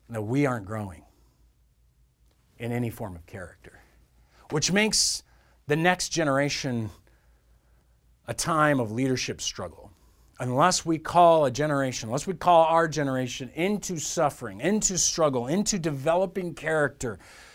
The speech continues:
why would we want to follow the next generation of leaders? But here's the pause button on that. You are the next generation of leaders.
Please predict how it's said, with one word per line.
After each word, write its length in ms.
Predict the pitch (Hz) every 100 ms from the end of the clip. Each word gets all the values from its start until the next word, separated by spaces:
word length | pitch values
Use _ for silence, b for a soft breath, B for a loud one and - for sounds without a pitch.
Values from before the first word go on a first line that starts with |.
| B B B B B -
why 180 | 127
would 120 | 151 156
we 140 | 135
want 220 | 123 156
to 40 | 143
follow 520 | 135 113 98 78 - _ _
the 60 | 117
next 220 | 110 107
generation 420 | 120 104 98 92
of 120 | 92 85
leaders? 480 | 85 - - - - _ _
But 120 | 147
here's 200 | 160 190
the 60 | 151
pause 340 | - 151 147
button 220 | 117 123 104
on 120 | 101
that. 200 | 95 - -
You 300 | 104 156 175
are 180 | 190 196
the 120 | 180
next 220 | 170 -
generation 520 | - 156 151 156 -
of 60 | 139
leaders. 500 | 147 151 - -